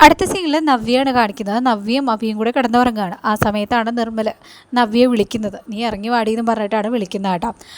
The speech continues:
അപ്പോൾ നവ്യയാണെങ്കിൽ അഭി കാണാതെ പതിയെ ഇറങ്ങി ചെല്ലുകയാണ്. എന്നിട്ട് നവ്യ ഇറങ്ങിപ്പോകുന്നത് അഭി കാണുന്നുണ്ട് കേട്ടോ. അപ്പോൾ അഭി വിചാരിക്കുകയാണ്, "നന്നായിടാ മോനെ, നീ വിളിച്ചത് നന്നായി. അവൾ, അവൾ ഇറങ്ങി വരണം. ഏ, ഇത് മതി, ഇവളെ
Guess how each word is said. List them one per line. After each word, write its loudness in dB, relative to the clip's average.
അപ്പോൾ -4
നവ്യയാണെങ്കിൽ -2
അഭി -6
കാണാതെ -2
പതിയെ 0
ഇറങ്ങി -6
ചെല്ലുകയാണ്. 0
എന്നിട്ട് -4
നവ്യ 8
ഇറങ്ങിപ്പോകുന്നത് 2
അഭി -2
കാണുന്നുണ്ട് -2
കേട്ടോ. -2
അപ്പോൾ 0
അഭി -4
വിചാരിക്കുകയാണ്, -2
"നന്നായിടാ 0
മോനെ, -4
നീ -6
വിളിച്ചത് -6
നന്നായി. -4
അവൾ, -4
അവൾ -2
ഇറങ്ങി -2
വരണം. -2
ഏ, -6
ഇത് -6
മതി, -4
ഇവളെ -2